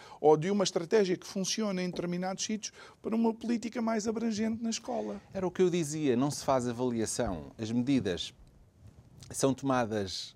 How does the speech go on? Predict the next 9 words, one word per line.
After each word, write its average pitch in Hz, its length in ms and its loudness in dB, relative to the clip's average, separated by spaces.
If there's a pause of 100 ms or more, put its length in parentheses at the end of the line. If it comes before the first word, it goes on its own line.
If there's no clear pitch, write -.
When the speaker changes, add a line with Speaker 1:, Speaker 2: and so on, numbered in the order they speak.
(120)
Speaker 2:
um 117 120 -2
pouco 123 400 0
à 120 60 6
luz 131 420 4
da 110 60 2
ideologia 117 680 0
partidária 107 640 -4
que - 100 -14
está, 101 480 -4